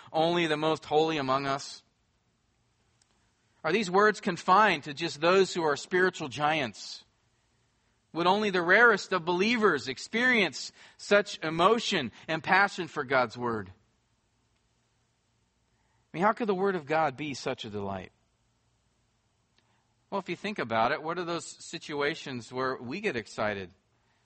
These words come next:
about it? I mean, think if you had a, a rich family member who you know left you an estate in their will, would you not be excited to read that will? Would you not read with eagerness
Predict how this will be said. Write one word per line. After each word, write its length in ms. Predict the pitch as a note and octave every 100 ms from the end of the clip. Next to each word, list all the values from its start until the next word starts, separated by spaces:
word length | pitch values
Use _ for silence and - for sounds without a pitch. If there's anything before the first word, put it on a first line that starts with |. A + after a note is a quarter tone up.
| _ -
about 320 | G#2 A2 G2+
it? 100 | G2+
I 60 | A#2
mean, 140 | A#2+
think 260 | - D3 C3+
if 100 | -
you 140 | D3
had 160 | D#3 C#3
a, 100 | A#2 - - C3+
a 80 |
rich 260 | C3+ F3+ -
family 380 | E3+ E3+ F#3+ D#3+
member 400 | B2 A#2 G#2+ G#2+
who 100 | C3
you 180 | B2+ C3
know 200 | D3+ D3
left 280 | D#3 D#3
you 120 | D#3 C#3
an 140 | B2+
estate 420 | A#2+ - D#3 D#3
in 100 | C3+
their 160 | B2 A#2+
will, 320 | B2+ D3+ A2
would 240 | A#2 C3
you 140 | D#3 E3+
not 360 | D#3 D#3 D3+
be 240 | A#2 C3+ D3+
excited 580 | C3 - C3 C#3+ D3 -
to 180 | B2+
read 260 | A#2 C3 C3
that 240 | B2+ C#3
will? 400 | A#2+ D3+ D#3 F2+ _ _ _ _ _ _ _ _ _ _ _ _ _ _ _ _ _ _
Would 140 | B2+ C#3
you 80 |
not 180 | D#3+ D#3+
read 180 | D3+ D#3+
with 120 | D#3
eagerness 720 | E3 F3 E3 B2+ - - -